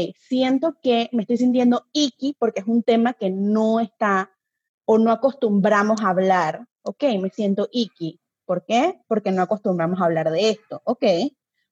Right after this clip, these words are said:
lo reconozco, lo acepto, without judgment, sin juzgarlo. Aplico un poquito de mantequilla de autocompasión en mi cuerpo y después digo, ok,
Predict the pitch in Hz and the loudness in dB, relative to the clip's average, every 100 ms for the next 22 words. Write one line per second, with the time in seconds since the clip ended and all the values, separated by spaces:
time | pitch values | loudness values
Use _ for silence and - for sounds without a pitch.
0 | _ 196 190 190 277 302 285 - 262 339 | _ 0 0 2 2 4 2 2 2 0
1 | - - 165 180 - 277 226 - 208 190 | -6 -6 -2 0 2 2 2 0 0 2
2 | 185 190 214 294 294 - 185 170 240 190 | 2 2 2 2 2 0 -2 -2 -2 -4
3 | 180 220 240 294 214 202 294 - _ _ | -2 0 2 2 2 0 -2 -6 _ _
4 | _ _ _ _ _ _ _ 190 196 233 | _ _ _ _ _ _ _ -4 0 0
5 | 226 254 262 233 254 277 240 208 180 220 | 2 0 0 0 0 2 2 0 -2 0
6 | 247 254 254 196 190 185 185 220 226 247 | 2 2 0 -4 -2 -2 -2 -2 0 0
7 | 262 302 240 - 208 294 _ _ _ _ | 0 2 2 2 -2 -4 _ _ _ _
8 | _ _ - 247 233 254 269 254 175 - | _ _ -2 0 2 2 2 2 2 0
9 | 320 | 0